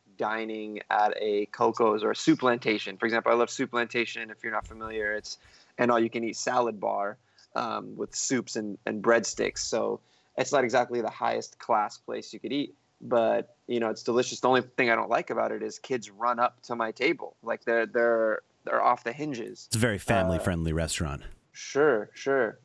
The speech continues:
Speaker 1: And so that's, you know, though, I think you should just understand the type of place you're going to. So I'm, I'm actually surprised that these guys doubled in reservations. Um,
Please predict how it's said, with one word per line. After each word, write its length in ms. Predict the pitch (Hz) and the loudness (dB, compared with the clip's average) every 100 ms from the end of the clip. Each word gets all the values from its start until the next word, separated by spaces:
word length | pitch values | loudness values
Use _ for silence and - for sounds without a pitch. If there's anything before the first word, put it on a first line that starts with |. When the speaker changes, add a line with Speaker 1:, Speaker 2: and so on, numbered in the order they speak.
| _ - | _ -4
Speaker 1:
And 240 | 117 117 | -2 -2
so 400 | - 127 117 113 | 2 6 6 6
that's, 480 | 110 123 131 - - _ _ _ _ _ _ _ - | 6 4 4 -2 -12 _ _ _ _ _ _ _ 0
you 120 | 131 | 2
know, 180 | 117 107 | 2 4
though, 260 | 151 139 - - | 6 6 2 -2
I 60 | 135 | -2
think 320 | 160 151 - - - - _ _ - | 0 -4 -8 -20 -20 -20 _ _ -8
you 120 | 139 | -4
should 120 | 170 | 0
just 140 | 202 180 | 0 2
understand 600 | 170 151 - 143 143 131 | 4 2 2 2 4 2
the 40 | |
type 320 | 113 139 147 | -2 -2 -2
of 80 | 117 | -4
place 240 | - 117 110 | -4 -4 -2
you're 80 | 107 | -2
going 160 | 113 113 | -2 -2
to. 80 | |
So 100 | 113 | 0
I'm, 160 | 156 202 - | 0 0 0
I'm 160 | 196 | 0
actually 260 | 240 240 208 | -2 0 0
surprised 680 | - - - 151 196 185 131 | 0 -2 0 2 2 0 0
that 100 | 123 | -2
these 160 | 131 | 0
guys 220 | 113 123 | 4 2
doubled 480 | 98 - 123 127 123 | 0 2 4 4 -4
in 140 | 113 110 | -4 -4
reservations. 1120 | 110 113 107 98 113 143 - 113 107 107 - _ _ _ - | -6 -6 -12 -12 -16 -14 -12 -12 -14 -20 -20 _ _ _ -6
Um, 600 | 110 113 110 110 107 107 | -2 -2 -2 -4 -6 -8